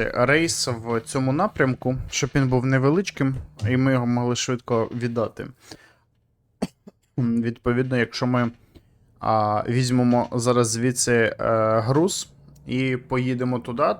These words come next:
то це буде означати тільки одне: запізнення, або ми ляжемо спати в будь-якому випадку. Якщо це буде запізнення, то, скоріш за все, нам навіть не заплатять. Тобто, який в цьому сенс?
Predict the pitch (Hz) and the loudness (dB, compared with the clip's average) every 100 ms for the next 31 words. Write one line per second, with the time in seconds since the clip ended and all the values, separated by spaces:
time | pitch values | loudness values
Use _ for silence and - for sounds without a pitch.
0 | - 131 131 127 127 120 - 135 135 131 | 2 4 6 4 2 0 -2 2 4 6
1 | 123 120 - 120 120 120 127 120 131 123 | 4 2 0 -2 0 0 0 0 0 0
2 | 117 123 117 117 95 - 117 110 117 113 | -2 0 0 0 -4 -6 -8 -2 -2 -2
3 | 143 151 208 202 202 190 - - - - | -4 -2 -2 -2 -4 -6 -16 -20 -20 -20
4 | - - - - 113 117 113 120 120 120 | -20 -20 -16 -4 2 4 4 0 0 2
5 | 123 117 117 120 117 - 120 117 113 113 | 2 0 0 -2 -2 0 0 2 0 0
6 | 113 110 113 110 110 - 107 - 113 113 | 0 -2 -2 -4 -6 -2 -4 -2 -2 -2
7 | - 127 123 123 123 120 127 208 185 175 | -4 -6 -6 -4 -4 -4 -6 -6 -6 -4
8 | 147 139 - 135 165 160 165 - 165 175 | -4 -6 -2 0 0 0 -2 -6 -6 -4
9 | 170 - 165 151 156 147 143 147 139 - | -4 -6 -6 -4 -2 -4 -2 -4 -4 0
10 | 151 117 95 - 110 - 113 117 127 143 | 0 0 -4 -6 -6 -2 -2 -2 -4 -6
11 | - 113 120 - - - - | -4 -4 -4 -6 -10 -10 -10